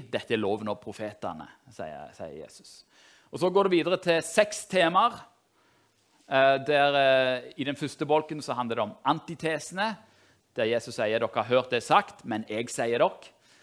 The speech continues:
Eh, og så er det Guds omsorg som kommer til, til, til syne i den andre. Eh, det er der også denne her fra Gud og mammon kommer. Det er der, eh, Guds omsorg i form av at dere skal ikke bekymre dere. Eh, be, så skal dere få.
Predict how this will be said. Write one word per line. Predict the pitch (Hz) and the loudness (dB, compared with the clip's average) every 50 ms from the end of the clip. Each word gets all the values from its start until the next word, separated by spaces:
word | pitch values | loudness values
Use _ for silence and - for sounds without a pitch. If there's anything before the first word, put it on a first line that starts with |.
| _ _ _ _ _ - | _ _ _ _ _ -8
Eh, | 107 113 117 | -6 -4 -4
og | 120 123 120 | -4 -4 -6
så | - - 131 131 127 | -2 0 0 0 2
er | 123 120 117 | 2 2 2
det | 120 120 117 113 110 - - 110 107 | 2 2 2 0 -2 -8 -16 -12 -8
Guds | 135 123 - - - - - - - - - - _ - | -8 -8 -8 -8 -12 -12 -12 -14 -14 -16 -18 -16 _ -4
omsorg | 135 135 127 113 - - 135 147 147 | -2 -2 -2 -2 -4 -2 -2 -2 -2
som | - 131 127 | -4 -8 -8
kommer | 131 131 131 117 | -6 -6 -6 -8
til, | 127 117 _ _ | -10 -12 _ _
til, | _ - 135 127 127 123 120 - | _ -4 -2 -2 0 -2 -4 -6
til | - 127 117 | -8 -10 -10
syne | - 139 127 113 117 127 131 | -8 -8 -8 -6 -4 -4 -4
i | |
den | 123 123 120 | -4 -4 -4
andre. | 107 98 95 107 135 170 175 170 - - - _ _ _ _ _ _ _ _ | -4 -4 -2 0 0 0 0 -2 -8 -18 -20 _ _ _ _ _ _ _ _
Eh, | - - 104 104 101 | -12 -8 -8 -8 -6
det | - 110 | -6 -2
er | 107 | 2
der | 110 117 120 113 | 2 4 4 4
også | 117 120 110 | 2 0 0
denne | 104 104 101 | -4 -4 -2
her | 104 107 104 | -2 -2 -2
fra | - - 104 | -2 -4 -6
Gud | 104 98 104 98 104 98 110 | -6 -6 -8 -8 -8 -6 -4
og | 104 | -2
mammon | 107 107 117 131 131 131 131 120 | 0 0 0 0 -2 -2 -4 -4
kommer. | - 135 135 135 139 139 139 135 139 127 - _ | -4 -4 -2 -2 -2 -2 -2 -4 -6 -10 -14 _
Det | - 107 95 | -10 -8 -6
er | 101 101 104 107 104 | -4 -2 -2 -2 -2
der, | 104 107 104 101 101 101 95 98 _ _ _ _ _ _ _ _ _ _ | -2 -2 -2 0 -2 -2 -4 -6 _ _ _ _ _ _ _ _ _ _
eh, | - - 101 95 | -18 -16 -14 -10
Guds | 117 104 - 131 | -10 -8 -2 -2
omsorg | 113 107 104 - 120 113 110 | -2 -2 -2 -6 -6 -6 -6
i | 104 - | -6 -4
form | 113 104 104 107 104 104 | -4 -4 -4 -4 -2 -2
av | 104 104 101 | 0 0 0
at | 98 - - - | -2 -4 -6 -10
dere | 107 - - | -10 -10 -10
skal | - 110 - | -12 -14 -12
ikke | - 104 - | -12 -12 -10
bekymre | - - - 156 160 165 156 143 143 143 | -8 -4 -4 -4 -2 2 4 6 6 6
dere. | 143 135 - - - - - _ _ _ _ _ _ _ _ _ _ | 6 2 0 -6 -18 -20 -20 _ _ _ _ _ _ _ _ _ _
Eh, | - - 98 92 90 87 90 - - _ - 104 - | -12 -10 -8 -8 -8 -10 -12 -16 -18 _ -16 -6 0
be, | 131 120 120 127 127 | 2 4 4 4 2
så | 127 120 | 0 -6
skal | 110 123 120 120 | -4 -2 -2 -2
dere | 120 - | -4 -6
få. | - 127 120 123 | -6 -2 0 2